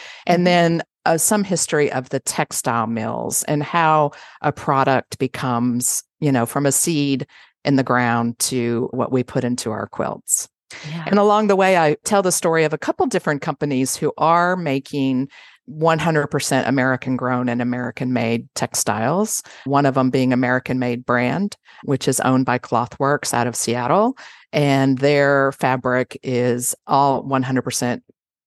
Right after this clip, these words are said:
Speaker 1: American grown cotton and made in American textile mills, primarily in South Carolina, as well as our batting. Both Hobbs and the Warm Company all buy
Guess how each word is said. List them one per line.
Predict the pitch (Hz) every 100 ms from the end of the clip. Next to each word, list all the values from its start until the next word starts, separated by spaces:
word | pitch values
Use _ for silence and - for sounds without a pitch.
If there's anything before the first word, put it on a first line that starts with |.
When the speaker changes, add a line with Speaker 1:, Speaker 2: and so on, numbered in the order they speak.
| -
Speaker 1:
American | 135 127 127 -
grown | 123 123 117 117
cotton | - 110 - 113 123 _ - -
and | 131 127
made | 127 123 120
in | - 113 117 - _ _ _ -
American | 139 123 113 - 113 113
textile | - 156 - 147 139
mills, | 139 127 127
primarily | - 151 151 147 131
in | 117 120
South | - 110 -
Carolina, | 123 113 113 120 190 233 _ _ _ - - - -
as | 180 175
well | 220 226
as | 202
our | 170
batting. | 151 135 147 214 269 - _ _
Both | - 165
Hobbs | 160 180 170 175 175 - -
and | 147 143 151
the | 139
Warm | 131 139
Company | 147 190 - 202 202 202
all | - 143 147
buy | 156 143 135 135 135 117